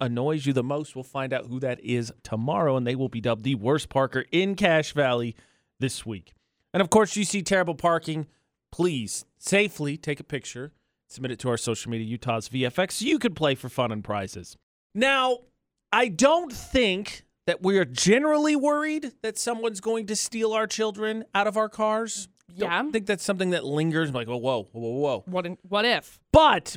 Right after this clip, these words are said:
Speaker 1: but I do know that we hear the P S As all the time, "Make sure to put something in the back seat of your car so you don't forget that you got a kid in your car."
Speaker 2: Right.
Speaker 1: Which to me is a bit ridiculous. Well, one mom decided that, uh,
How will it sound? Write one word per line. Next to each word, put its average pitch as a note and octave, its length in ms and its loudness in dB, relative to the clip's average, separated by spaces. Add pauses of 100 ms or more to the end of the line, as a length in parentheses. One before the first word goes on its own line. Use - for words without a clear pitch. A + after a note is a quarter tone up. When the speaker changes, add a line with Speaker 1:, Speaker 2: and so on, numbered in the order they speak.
(140)
Speaker 1:
but G#3+ 340 4
I G3 140 6
do B3 240 0
know A#3 180 4
that G3 100 -4
we F#3+ 140 -4
hear G3 160 2
the E3+ 80 -4
P F#3 220 -2
S E3 160 0
As E3+ 200 2
all D#3+ 120 4
the C#3+ 100 -4
time, D#3 500 0
"Make D#3 220 0
sure F3+ 140 -4
to D3+ 80 -2
put E3 180 -4
something D#3+ 380 -4
in C#3 100 -4
the B2+ 60 -6
back C#3+ 320 0
seat D3+ 180 -4
of B2+ 60 -4
your A#2+ 100 -4
car D3 320 0
so - 160 -6
you B2+ 160 -2
don't D3 220 2
forget C#3+ 340 -2
that C3+ 80 -4
you C3+ 140 -4
got C3 160 0
a A#2 60 -6
kid B2+ 240 -2
in C3+ 120 -2
your C#3 140 -6
car." D#3+ 440 0
Speaker 2:
Right. A3 240 2 (140)
Speaker 1:
Which E3 220 -4
to F3+ 80 -6
me F#3+ 80 0
is D#3+ 100 0
a E3 60 0
bit E3 180 -2
ridiculous. D#3+ 800 0 (320)
Well, G3+ 260 4
one A#3 320 2
mom A3 300 4
decided F#3 720 2
that, D#3+ 320 0
uh, D3 320 4